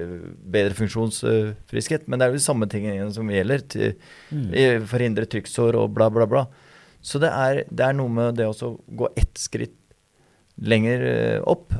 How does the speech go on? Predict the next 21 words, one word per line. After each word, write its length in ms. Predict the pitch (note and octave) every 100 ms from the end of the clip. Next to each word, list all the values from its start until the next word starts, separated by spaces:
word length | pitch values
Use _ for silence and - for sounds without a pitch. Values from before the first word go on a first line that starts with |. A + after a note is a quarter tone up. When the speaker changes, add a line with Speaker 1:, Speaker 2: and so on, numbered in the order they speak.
| -
Speaker 1:
og 140 | B2
fram 360 | C3+ F3 A3 C#2+
for 120 | - B2+
å 40 |
få 100 | A#2+
større 220 | - F#2+ F2+
forståelse. 380 | G2 D2 B1 - -
Det 160 | G#2
var 240 | G#2+ A2 G#2
det 340 | G2+ F#2 F2+
jeg 240 | E2 E2
kanskje 220 | - F2 F2+
savner 300 | F#2 F2+ F2+
mest, 180 | F#2+ -
da. 60 | A2 _ _ - F#3+
Speaker 2:
Ja. 60 | - _ _ _ _ _ _ _ _ _ _ _ _
Nei, 120 | F3+
jeg 100 | F#3+
også, 240 | D3+ D3 G3 E3 C#3+
eh, 440 | - C3 A#2 A2 B2+ -
jeg 240 | - D3